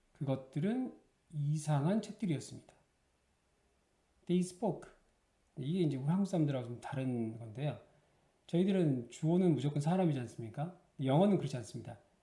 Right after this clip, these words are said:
영어는 물건도 충분히 주어가 될 수 있습니다. 이 그들은 이상한 그 책들을 말합니다. Speak, spoke, spoken.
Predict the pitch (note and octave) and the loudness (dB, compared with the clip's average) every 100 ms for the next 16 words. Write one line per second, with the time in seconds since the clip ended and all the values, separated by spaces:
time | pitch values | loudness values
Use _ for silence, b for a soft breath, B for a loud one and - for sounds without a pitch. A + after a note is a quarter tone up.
0 | _ C3 C#3 F3+ D3+ C3+ D3 F3 F3 F3+ | _ 0 4 6 6 4 2 4 2 0
1 | - A#3 A3 A3 A#3 A#3 - _ _ _ | -2 -2 2 2 0 -4 -14 _ _ _
2 | - D3+ D3 A#2+ A#2+ - A2+ A2 A2 _ | 0 4 4 2 -6 -8 -10 -12 -14 _
3 | _ _ _ - D#3 D#3+ D#3 F#3 F#3 C3+ | _ _ _ -2 0 2 4 4 4 4
4 | C3+ D3 F3+ F3+ E3 D3 D3 - G3+ - | 0 -2 0 2 2 0 -6 -10 -12 -6
5 | G#3+ G3+ C3+ A#2 A2 - - - _ _ | -2 0 0 -4 -10 -12 -16 -18 _ _
6 | _ _ - - A3+ - - E3 - F3+ | _ _ -10 -4 -4 -4 -6 -6 -6 -6
7 | F3 A#2 A#2+ | -6 -8 -16